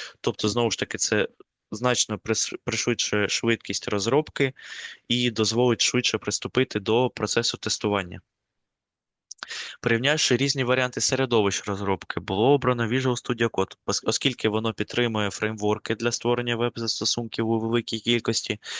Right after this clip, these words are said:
підтримує інструменти для проведення тестування і інструменти для роботи з базами даних, на відміну від тих же,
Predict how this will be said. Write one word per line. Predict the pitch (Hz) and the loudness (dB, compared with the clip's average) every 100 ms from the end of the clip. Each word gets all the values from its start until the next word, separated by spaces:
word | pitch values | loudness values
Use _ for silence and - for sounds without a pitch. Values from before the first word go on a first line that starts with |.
| - - - | -10 -10 -6
підтримує | 117 - 135 131 | -4 0 0 0
інструменти | 117 - 113 120 123 113 | -2 -2 -2 -2 -2 -2
для | 110 | -2
проведення | 107 107 113 113 107 107 98 | 0 0 0 0 -2 -4 -4
тестування | - - 107 107 135 139 | -4 -2 0 0 0 0
і | 131 | -2
інструменти | 117 110 - 107 123 120 | -4 -4 -4 -2 0 -2
для | 113 104 | -2 -2
роботи | 101 95 113 98 | -2 -2 -2 -4
з | |
базами | 98 113 107 104 | -2 0 0 -2
даних, | 101 101 95 - | 0 0 -2 -6
на | 98 | -2
відміну | 95 104 127 113 101 | -2 -2 -4 -4 -6
від | 98 | -6
тих | - 113 | -6 -4
же, | 107 | -4